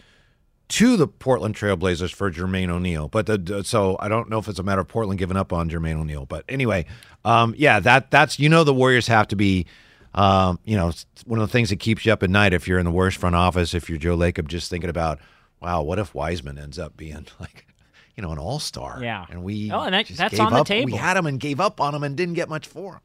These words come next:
Speaker 2: That's on the table. Eight eight eight, nine five seven, nine five seventy. Final hour.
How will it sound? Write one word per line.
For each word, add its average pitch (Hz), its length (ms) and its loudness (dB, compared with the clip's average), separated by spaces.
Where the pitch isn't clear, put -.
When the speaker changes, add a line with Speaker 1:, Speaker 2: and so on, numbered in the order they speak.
Speaker 2:
That's - 240 -14
on 143 140 -4
the 175 80 -6
table. 127 420 -6
Eight 196 160 2
eight 208 80 0
eight, 214 140 0
nine 196 160 0
five 190 200 -2
seven, 190 220 -2
nine 175 160 -2
five 156 220 -4
seventy. 220 280 -2
Final 247 380 0
hour. 226 480 -2